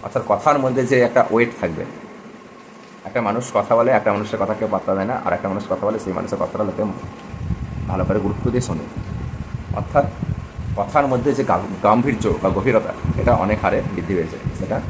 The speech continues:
নিজেই নিজে উপলব্ধি তো এই ছিল আমার এক মাসের ব্রহ্মচর্য পালনের উপকারিতা বা নিজের সঞ্চিত সম্পদ। তো এটাই বলবো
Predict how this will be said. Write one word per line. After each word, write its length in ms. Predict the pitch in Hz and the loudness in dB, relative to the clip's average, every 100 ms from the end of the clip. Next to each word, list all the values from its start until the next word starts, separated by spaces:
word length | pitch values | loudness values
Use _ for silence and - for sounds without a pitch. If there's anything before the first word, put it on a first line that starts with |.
| - 95 | -4 -4
নিজেই 240 | 92 127 - - | 0 -2 -2 -6
নিজে 120 | 95 95 | -2 0
উপলব্ধি 300 | 82 82 - - - - - - - - - - - | 0 -4 -4 -8 -6 -2 0 0 -2 -4 -4 -2 -2
তো 60 | 120 - | 0 2
এই 80 | 123 127 | 2 2
ছিল 120 | 135 135 | 4 6
আমার 140 | 131 127 - - - 98 | 4 2 -2 -2 2 2
এক 80 | 107 - | 4 4
মাসের 280 | 117 - 131 - - - - - - - - - - - - - - - - 110 | 2 4 2 2 -2 -2 -2 -2 -6 -10 -14 -6 -6 -6 -12 -12 -14 -16 -12 -4
ব্রহ্মচর্য 440 | 113 123 120 107 120 | 0 0 0 -2 2
পালনের 260 | 107 110 120 | 2 2 0
উপকারিতা 420 | - 101 104 101 143 - - - 92 | 0 4 4 4 2 2 -4 -4 2
বা 120 | 95 92 90 - - - - - - - - - | 4 6 4 -4 -14 -16 -18 -18 -18 -18 -20 -10
নিজের 260 | 101 101 117 - - - - - - - - - | -8 -2 -2 -4 -14 -16 -10 -6 -6 -6 -6 -2
সঞ্চিত 320 | 147 151 135 139 | -2 -2 -4 -4
সম্পদ। 320 | 113 104 - - - - - - - - - - - - | -2 -2 -2 -2 -4 -6 -12 -12 -8 -8 -8 -8 -8 -2
তো 40 | 95 | -2
এটাই 200 | 107 123 120 | 2 4 4
বলবো 180 | 120 | 4